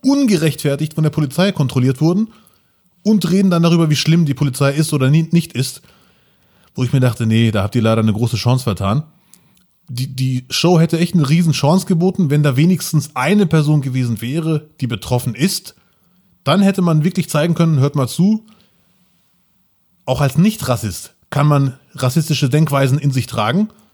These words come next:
Und jetzt haben wir hier einen Betroffenen sitzen, der uns erklärt, warum das nett Gemeinte trotzdem rassistisch ist. Und dann redet man darüber und nähert sich an,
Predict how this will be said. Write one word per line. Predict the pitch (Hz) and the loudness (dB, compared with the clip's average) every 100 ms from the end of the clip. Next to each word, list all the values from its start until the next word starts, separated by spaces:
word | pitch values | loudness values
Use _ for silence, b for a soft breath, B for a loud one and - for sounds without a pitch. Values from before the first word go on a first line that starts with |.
| b b - | b b -4
Und | 131 | 0
jetzt | 151 156 | 0 2
haben | 160 | 0
wir | 147 | 2
hier | 139 | 2
einen | 143 | 0
Betroffenen | 120 - 156 196 190 | 0 -2 0 2 2
sitzen, | 180 - 180 | 0 0 2
der | 156 | 2
uns | 156 | 0
erklärt, | 127 143 151 - | -2 0 -2 -2
warum | 120 131 135 | 0 2 2
das | 131 156 - - | 2 0 -2 -2
nett | 123 160 - | 0 0 0
Gemeinte | 135 131 147 - | 0 0 0 -4
trotzdem | - 156 151 123 110 | -2 -2 0 -2 0
rassistisch | 104 120 - 107 | -2 -4 -6 -6
ist. | 98 - | -6 -10
Und | 127 107 | -10 -2
dann | 127 139 | 0 2
redet | 131 139 | 2 2
man | 120 110 | 2 2
darüber | 104 113 123 | 0 2 0
und | 120 | 0
nähert | 113 120 123 | 0 0 0
sich | 117 | -4
an, | 110 135 | 0 -2